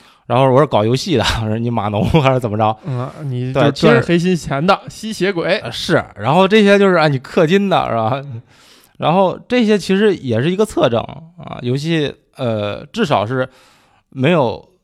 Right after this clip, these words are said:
Speaker 1: 在大众视野里，啊，成为一种艺术形式。然后接下来我再慢慢地讲一下，呃，最后生还者，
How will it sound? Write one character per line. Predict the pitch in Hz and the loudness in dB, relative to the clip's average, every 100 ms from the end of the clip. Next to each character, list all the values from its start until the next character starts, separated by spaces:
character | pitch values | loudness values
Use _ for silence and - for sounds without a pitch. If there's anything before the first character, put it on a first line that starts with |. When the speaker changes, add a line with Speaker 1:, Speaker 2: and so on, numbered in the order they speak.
| _ _ _ | _ _ _
Speaker 1:
在 | 165 139 | -2 -2
大 | 131 - - | -2 -2 0
众 | 175 | 0
视 | 135 123 | -2 -2
野 | 104 101 | -2 -4
里， | 101 - _ _ _ _ _ - | -6 -12 _ _ _ _ _ -16
啊， | - | -14
成 | - 120 | -8 -4
为 | 123 | -2
一 | |
种 | 120 117 | -2 -2
艺 | 113 | -4
术 | |
形 | 104 95 107 | -6 -8 -10
式。 | - - | -8 -6
然 | 104 165 | -2 -2
后 | |
接 | 202 | -2
下 | 214 214 | -2 0
来 | 185 | -2
我 | 120 | -2
再 | 127 | -4
慢 | 156 160 | -4 -4
慢 | 170 175 | -4 -4
地 | 151 | -4
讲 | 120 117 - | -4 -8 -6
一 | 107 | -8
下， | 107 123 113 - 156 | -4 -2 -4 -6 -10
呃， | - 98 101 - _ - 117 | -8 -8 -8 -12 _ -20 -6
最 | 139 | -2
后 | |
生 | 127 | 0
还 | 131 143 | 0 0
者， | 120 55 - | 0 -2 -6